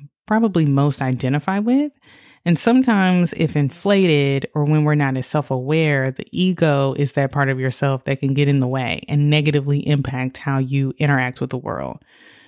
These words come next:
So some ways that we can see ego play out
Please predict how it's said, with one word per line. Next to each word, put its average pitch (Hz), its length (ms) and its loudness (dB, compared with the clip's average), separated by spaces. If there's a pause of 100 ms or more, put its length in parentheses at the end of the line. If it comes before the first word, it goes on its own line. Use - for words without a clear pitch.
(120)
So 202 420 2
some 196 200 2
ways 208 220 2
that 240 100 0
we 220 120 0
can 190 160 0
see 165 260 -8
ego 175 480 -2
play 156 340 -6
out 143 380 -8